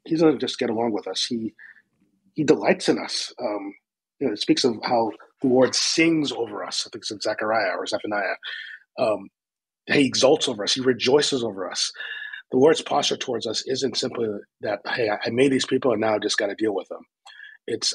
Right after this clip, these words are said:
"I made them and I have delight in them." He looks at us, you know, again, using that metaphor, the way if you've been at weddings and you see the look of the groom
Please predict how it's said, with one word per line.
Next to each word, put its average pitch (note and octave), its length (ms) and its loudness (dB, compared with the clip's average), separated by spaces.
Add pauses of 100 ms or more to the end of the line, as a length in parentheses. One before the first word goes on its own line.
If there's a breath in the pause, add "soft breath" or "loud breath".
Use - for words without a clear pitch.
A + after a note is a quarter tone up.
"I - 80 0
made C#3 320 4
them F3 220 4
and A#2+ 160 -4
I A#2+ 80 -2
have A#2+ 220 -2
delight G#2+ 320 -2
in G2 80 -4
them." F2 140 -8
He B2 160 -2
looks C3+ 220 2
at C3+ 120 6
us, - 300 -2 (800 loud breath)
you A#2+ 100 -8
know, A2+ 120 -4
again, B2+ 180 2
using C3+ 240 4
that A2+ 140 0
metaphor, B2 380 0
the A2 80 2
way A#2 380 4
if A2 160 -8
you've A2+ 240 -6 (360 loud breath)
been C#3+ 100 4
at B2+ 140 4
weddings B2+ 340 4
and A#2+ 80 0
you A#2 60 2
see C#3 160 -2
the B2 100 2
look B2+ 220 2
of A#2 80 0
the A#2 80 0
groom A2 540 2